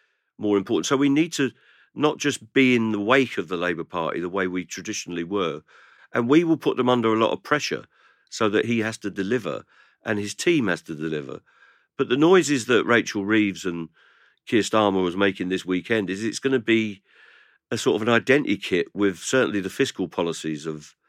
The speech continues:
of the current Tory party, which I don't think will satisfy anyone in the Labour movement, but also won't satisfy campaigners for public services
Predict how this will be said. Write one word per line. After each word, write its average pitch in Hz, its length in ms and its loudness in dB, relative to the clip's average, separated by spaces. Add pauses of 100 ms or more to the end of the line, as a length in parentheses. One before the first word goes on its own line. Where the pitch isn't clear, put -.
(400)
of 85 340 -6
the 82 260 -4
current 87 400 -6
Tory 98 320 -4
party, 80 440 -8 (440)
which 143 260 -4
I 151 160 6
don't 139 180 2
think 123 180 0
will 107 100 -2
satisfy 110 580 0
anyone 85 560 -2 (600)
in 95 180 0
the 92 80 0
Labour 98 300 2
movement, 80 380 -4
but 113 120 2
also 139 380 2
won't 120 280 0
satisfy 92 720 -2 (600)
campaigners 101 640 0
for - 140 -8
public 98 400 -6
services 92 760 -4